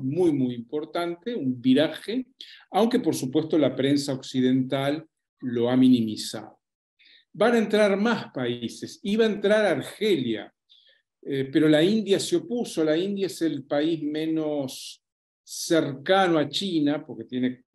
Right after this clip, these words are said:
conflictos y más proclive a Occidente, de los viejos brics.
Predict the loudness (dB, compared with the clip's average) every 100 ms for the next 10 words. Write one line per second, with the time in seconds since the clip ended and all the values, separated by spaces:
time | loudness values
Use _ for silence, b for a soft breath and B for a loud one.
0 | -8 -8 -8 -4 -2 -2 -6 -6 0 0
1 | 0 -6 -6 -4 -4 -2 0 0 0 -2
2 | 0 0 0 -2 -4 -4 B B _ -4
3 | -2 0 0 0 -2 -2 0 -2 -6 -14
4 | -16